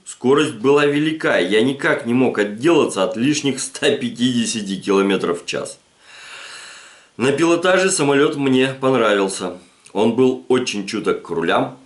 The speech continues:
и с лёгкостью выполнял сложные фигуры, которые на поршневом истребителе требовали большого внимания и высокой точности движений. Мощь реактивного двигателя особенно отчётливо ощущалась во время выполнения фигур высшего пилотажа.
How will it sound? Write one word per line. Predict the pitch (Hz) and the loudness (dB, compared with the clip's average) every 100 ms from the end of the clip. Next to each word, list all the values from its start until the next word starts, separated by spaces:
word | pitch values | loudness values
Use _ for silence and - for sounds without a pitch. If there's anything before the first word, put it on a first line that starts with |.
| _ _ | _ _
и | 110 | -8
с | 104 131 | -4 2
лёгкостью | 131 160 160 135 127 127 | 2 2 0 -2 -2 0
выполнял | 120 98 107 110 120 110 | 0 2 4 4 2 0
сложные | 113 117 95 101 98 | 2 0 2 -2 -2
фигуры, | 117 123 120 92 85 | -4 -2 2 2 0
которые | 73 101 95 92 | -2 0 2 2
на | 95 | 0
поршневом | 101 95 - 101 101 92 | -2 -4 -4 0 2 0
истребителе | 87 - 80 82 147 139 107 82 - - _ | -2 -8 -12 -6 -6 -4 -2 -2 -6 -18 _
требовали | - 120 139 131 131 123 123 - _ | -2 0 2 2 2 0 -4 -14 _
большого | 80 85 131 - 131 107 87 | -8 -2 0 0 0 0 0
внимания | 78 80 85 107 143 131 | -2 -6 -4 0 0 0
и | 95 104 | 0 -2
высокой | 95 95 - 107 131 | -4 -4 -4 -4 -4
точности | 127 104 87 - 87 - 87 | -4 -2 -2 -2 -8 -8 -12
движений. | 82 95 87 73 58 - - _ _ _ _ - - - | -8 -8 -6 -8 -10 -16 -20 _ _ _ _ -20 -20 -18
Мощь | 82 98 117 - | -8 -2 0 0
реактивного | 98 98 95 - 107 104 101 98 | 0 0 0 -4 -4 0 0 0
двигателя | 101 139 135 107 104 104 | 0 0 0 0 2 0
особенно | 98 117 117 123 127 | 2 0 2 2 2
отчётливо | 127 - 143 120 104 92 | -2 0 0 2 0 0
ощущалась | 87 98 - 117 123 120 | -2 -4 -2 0 2 2
во | 107 107 | 0 0
время | 110 113 101 | 2 2 0
выполнения | 95 - 95 98 98 90 85 | -2 0 0 2 0 0 0
фигур | 85 87 120 120 | -2 -4 0 0
высшего | 90 87 - 82 | -2 -4 -2 -2
пилотажа. | 82 80 80 - 69 60 | 0 -2 -4 -4 -8 -8